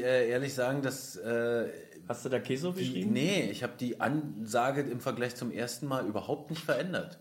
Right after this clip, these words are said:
Speaker 2: Ja, irgendwie war das komisch. Irgendwie, es ist bei so Sachen auch, auch teilweise so, dass, ähm, da schon auch manchmal so gehört wird, was
Speaker 1: Ja.
Speaker 2: gehört werden will.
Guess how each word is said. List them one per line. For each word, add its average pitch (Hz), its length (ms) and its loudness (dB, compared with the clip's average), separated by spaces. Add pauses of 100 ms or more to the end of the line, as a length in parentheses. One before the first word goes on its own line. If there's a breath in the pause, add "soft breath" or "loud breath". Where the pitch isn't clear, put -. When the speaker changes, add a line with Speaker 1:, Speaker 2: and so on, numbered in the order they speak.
Speaker 2:
Ja, 113 60 0
irgendwie 113 340 0
war 110 120 6
das 107 160 -4
komisch. 104 420 -4 (260)
Irgendwie, 127 440 0 (640 loud breath)
es 135 120 4
ist 165 300 0
bei 131 120 8
so 143 200 6
Sachen 139 280 8
auch, - 280 0
auch 120 160 -2
teilweise 127 460 2
so, 117 180 -2
dass, 110 340 0
ähm, 104 320 0 (440)
da 104 120 2
schon 113 240 -2
auch 110 140 0
manchmal 117 300 0
so 107 100 -2
gehört 113 400 2 (360)
wird, 120 540 0
was 110 100 6
Speaker 1:
Ja. 107 120 6
Speaker 2:
gehört 120 420 2
werden 110 340 0
will. 160 280 4